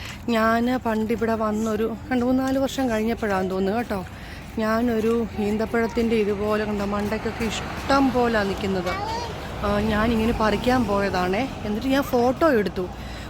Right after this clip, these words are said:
യ്യോ, സത്യം പറഞ്ഞാൽ ഞാനങ്ങ് പേടിച്ചു പോയി. നോക്കിയപ്പോൾ ഒരു മഞ്ഞ കളറിലെ പാമ്പുണ്ടല്ലോ, ഇതേ ചുറ്റിക്കിടക്കുക. അപ്പം നമ്മൾക്കറിയത്തില്ല കേട്ടോ ഇത്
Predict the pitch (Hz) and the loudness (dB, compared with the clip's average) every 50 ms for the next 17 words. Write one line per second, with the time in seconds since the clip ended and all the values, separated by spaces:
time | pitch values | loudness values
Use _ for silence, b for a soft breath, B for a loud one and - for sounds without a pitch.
0 | B B 208 220 233 247 254 262 269 277 277 247 - - 226 214 - - - 269 | B B -2 -2 0 0 0 0 0 0 -2 -2 -2 -2 -2 -2 -2 -2 2 2
1 | 294 285 262 262 247 240 240 247 262 269 269 247 226 233 240 262 277 277 269 269 | 4 4 4 4 2 2 2 2 4 4 4 4 2 2 2 2 2 4 4 2
2 | 269 196 - 247 233 240 254 269 269 294 262 - - 294 247 233 240 240 226 226 | 2 2 2 4 4 4 4 4 4 2 2 2 0 0 2 2 2 2 2 0
3 | 226 220 - 262 233 - 262 247 240 247 247 233 226 220 220 233 247 262 277 294 | 0 0 0 -2 -2 2 2 4 4 4 4 4 4 4 4 4 4 4 6 6
4 | 311 330 339 330 - - 247 240 233 247 247 254 269 277 285 269 - - - 240 | 6 6 4 4 0 -2 -4 -2 0 0 0 0 0 0 0 0 0 0 0 2
5 | 226 226 233 247 294 311 277 269 233 226 214 214 208 208 202 208 226 302 370 - | 4 4 4 2 2 2 2 2 2 2 0 0 -2 0 0 2 2 2 2 0
6 | - B B B B B B B B B B B B - - - 240 240 254 269 | -2 B B B B B B B B B B B B -8 -6 -4 -2 0 2 0
7 | 269 214 277 294 339 - - - 269 269 427 - - - 359 370 - - 285 277 | 0 2 2 2 2 2 2 2 0 0 0 -2 2 4 4 4 4 4 2 2
8 | 269 277 277 - 311 277 247 208 165 - - - - - - - - - 247 233 | 2 2 2 2 2 4 4 2 2 0 -4 -8 -8 -8 -6 -2 0 0 0 2
9 | - - 349 370 359 330 285 277 269 311 359 359 - 330 285 269 277 277 330 311 | 4 6 6 8 8 6 6 6 6 6 4 4 4 4 4 4 4 4 4 4
10 | - 320 269 247 262 254 240 247 247 240 - - 269 277 269 240 233 208 262 277 | 4 4 4 4 4 4 4 2 2 2 2 4 4 4 4 4 4 4 4 4